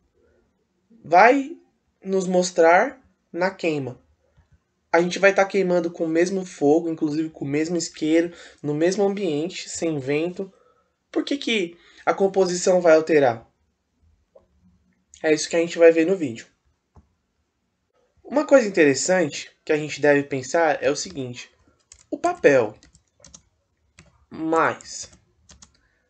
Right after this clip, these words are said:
fogo vai gerar o quê? Cinzas mais alguma coisa.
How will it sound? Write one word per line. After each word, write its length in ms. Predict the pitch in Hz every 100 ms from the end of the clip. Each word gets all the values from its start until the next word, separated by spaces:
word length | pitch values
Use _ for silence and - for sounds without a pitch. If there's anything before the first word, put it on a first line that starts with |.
| _ _
fogo 640 | - - 175 190 131 120 - _ _ _ _ _ _ _ _ _ - - - _ _ _ _ _ _ _ _ _ _
vai 240 | 160 170
gerar 340 | 170 160 165 165
o 60 |
quê? 320 | 160 139 113 - _ _ _ _ -
Cinzas 1160 | - - - - 147 143 151 156 254 - - _ _ _ _ _ _ _ _ _ _ _ _ _ _ -
mais 720 | 139 147 147 156 220 - - - _ _ _ -
alguma 300 | 180 214 277
coisa. 420 | 175 135 131